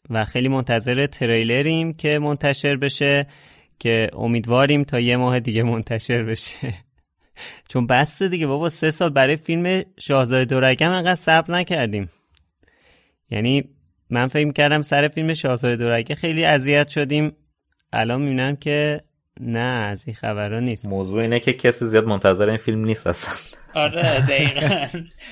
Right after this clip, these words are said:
Speaker 1: آره، با اتفاقاتی که هی افتاد. البته من خیلی خوشبینم به آقای میکلسن. حالا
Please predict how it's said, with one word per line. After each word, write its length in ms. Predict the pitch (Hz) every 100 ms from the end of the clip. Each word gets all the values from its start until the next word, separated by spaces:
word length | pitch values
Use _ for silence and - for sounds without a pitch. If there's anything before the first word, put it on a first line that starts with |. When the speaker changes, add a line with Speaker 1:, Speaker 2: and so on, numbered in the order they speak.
| 180 - - - - - - - - -
Speaker 1:
آره، 240 | 113 117
با 220 | 120 120 - 180 -
اتفاقاتی 720 | 117 - - 120 107 117 -
که 340 | 127 139 135 131 - - _
هی 260 | - 120 117
افتاد. 760 | - 117 - - 131 139 123 113
البته 540 | 120 123 123 147 147 - - _ -
من 440 | 139 135 151 160 - _ _ -
خیلی 220 | - 143
خوشبینم 840 | 139 123 113 - 131 117 98 95 95
به 100 | 101
آقای 520 | 98 98 98 98 95 101 _ -
میکلسن. 720 | 104 110 101 - 113 113 143 - _ _ _ _ _ _ _ _ _ - 69 - _ _ -
حالا 360 | 123 117 120